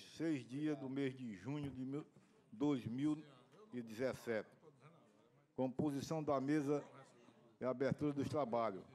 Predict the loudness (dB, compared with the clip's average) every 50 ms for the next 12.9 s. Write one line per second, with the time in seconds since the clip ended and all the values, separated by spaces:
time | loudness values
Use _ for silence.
0 | -20 -10 -6 -2 0 2 2 2 2 2 0 0 0 -2 -2 -2 0 2 4 4
1 | 4 2 4 4 4 4 4 4 2 2 2 0 -2 -4 -2 -2 0 2 4 4
2 | 4 4 2 -2 -6 -6 -8 -10 -16 -20 -10 -8 -8 -8 -8 -14 -20 -6 -2 0
3 | 0 2 2 4 2 2 2 0 0 -2 0 0 -2 -2 2 2 4 4 4 4
4 | 2 2 2 2 2 4 2 0 -2 -2 -4 -4 -4 -2 -2 -2 -2 -2 -2 -6
5 | -8 -8 -4 -2 -2 -2 -2 -2 -2 0 0 0 0 -2 -4 -8 -12 -18 -20 -20
6 | -20 -20 -20 _ _ _ _ _ _ _ _ _ _ _ _ _ _ _ _ _
7 | _ _ _ _ _ _ _ 2 4 4 4 4 2 0 0 0 2 2 2 2
8 | 2 2 0 0 0 0 2 2 2 4 4 2 2 4 4 4 4 2 2 0
9 | -2 -2 -4 -4 -2 0 0 0 0 0 -4 -8 -16 -20 -20 -20 -20 -20 -20 -20
10 | -20 -20 -20 -18 _ -2 0 2 2 2 2 2 2 2 4 4 4 4 2 2
11 | -2 -4 -4 -2 0 2 4 4 4 2 2 0 -4 -6 -10 -14 _ _ _ _
12 | _ -20 _ _ _ _ _ _ -4 -2 0 0 2 0 0 -2 -4